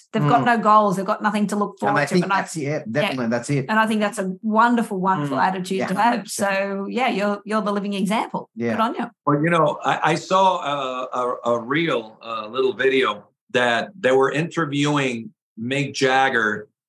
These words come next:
Speaker 3: when he was in his early twenties with the Rolling Stones. Early twenties, he had his long shag, and they said, uh, "So you guys are really successful. Do you plan to do this until, like, you're, uh, very old, like, in your eighties?" And,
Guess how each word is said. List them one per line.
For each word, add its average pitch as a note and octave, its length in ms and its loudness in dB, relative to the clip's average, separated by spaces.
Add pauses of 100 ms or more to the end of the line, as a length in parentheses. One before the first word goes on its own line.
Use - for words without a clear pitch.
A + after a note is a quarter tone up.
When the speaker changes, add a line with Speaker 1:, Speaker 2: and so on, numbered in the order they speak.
(220)
Speaker 3:
when A#2 180 -2
he C3+ 120 0
was C3 240 4
in A#2+ 120 -2
his G#2+ 180 -8
early B2+ 340 2
twenties B2 540 -4
with G#2 120 -8
the A2 80 -2
Rolling A2+ 340 0
Stones. G2+ 500 -4
Early C#3 320 2
twenties, A#2+ 480 -2
he A2 80 -8
had A#2 220 -2
his G#2+ 160 -14
long A#2 340 -2
shag, A#2 680 0 (260)
and A2+ 280 -2
they A#2 140 0
said, A#2 340 0
uh, G#2 320 0 (440)
"So C3+ 560 0 (280)
you F#3+ 200 0
guys - 240 0
are C3+ 100 2
really D3 220 2
successful. C3+ 840 -2 (140)
Do C#3 100 -2
you F3 240 0
plan F#3+ 520 -2
to D3 120 -4
do D#3 200 -2
this E3 260 -4
until, B2+ 320 -4
like, A2+ 240 0
you're, A#2+ 520 -2 (280)
uh, G#2+ 220 -2
very B2+ 340 2
old, C3+ 440 2
like, - 160 -6
in A2 100 -20
your G#2+ 220 -2
eighties?" C3+ 580 0
And, A#2 160 -10